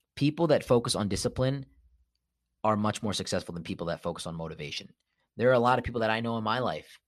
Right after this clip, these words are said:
that have to be motivated for things, that post all this motivational content, that speak all these wonderful things, but they lack action.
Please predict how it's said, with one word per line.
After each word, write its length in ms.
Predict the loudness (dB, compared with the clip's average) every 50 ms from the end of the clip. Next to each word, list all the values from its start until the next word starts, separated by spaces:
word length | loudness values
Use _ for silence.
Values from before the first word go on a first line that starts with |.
| _ _ _ _ _ _ _ -2
that 160 | -2 0 0
have 200 | 0 0 -2 -2
to 80 | -2 -4
be 80 | -4 -2
motivated 500 | 0 0 0 -2 -2 -4 -4 -4 -4 -6
for 80 | -8
things, 320 | -8 -8 -6 -8 -6 -6 -4
that 160 | -4 -4 -6 _ -20 -12 _ 2
post 280 | 4 4 4 2 0 0
all 160 | 2 2 2
this 100 | 0 -2
motivational 480 | -2 -2 0 0 0 0 -2 -2 -6
content, 380 | -6 -4 -4 -4 -4 -4 -6 -6
that 160 | -6 -8 -8 -6
speak 400 | -6 -6 -4 -2 -2 -4 -4 -4 -8
all 180 | -6 -6 -4 -4
these 200 | -4 -6 -6 -6
wonderful 420 | -8 -8 -6 -6 -8 -8 -8 -10
things, 260 | -10 -8 -8 -8 -8
but 120 | -10 -10 -6
they 140 | -6 -4 -2
lack 420 | -2 0 2 2 2 2 -2 _ -12 _
action. 460 | -2 -2 -2 -2 -2 -4 -8 -10 -10